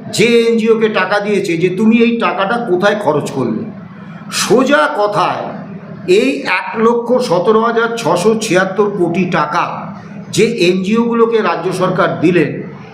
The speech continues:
এটা একেবারে হরির লুট। এবং বাংলা কথা হচ্ছে এই খরচের উপর সরকারের কোনো নিয়ন্ত্রণ নেই এবং জানার অধিকারটুকুও নেই।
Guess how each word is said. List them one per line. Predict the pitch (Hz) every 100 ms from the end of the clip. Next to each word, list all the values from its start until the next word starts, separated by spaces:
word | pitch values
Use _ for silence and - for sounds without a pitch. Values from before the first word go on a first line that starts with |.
| -
এটা | 180 254
একেবারে | 214 220 240 240
হরির | 131 180 233 220
লুট। | 190 147 - - - - - - - - - - -
এবং | 160 226 226 -
বাংলা | 165 190 208 240 233
কথা | 202 220
হচ্ছে | 233 233 240
এই | 254 175 208 233 -
খরচের | 147 180 185 220
উপর | 226 233
সরকারের | 233 160 180 180 214 226 220 - 214
কোনো | 254 269
নিয়ন্ত্রণ | 269 277 269 285 294
নেই | 285 311 349 330 - - 196
এবং | 226 220
জানার | - 214 226 247 254
অধিকারটুকুও | 254 247 247 240 233 220 208
নেই। | 170 135 117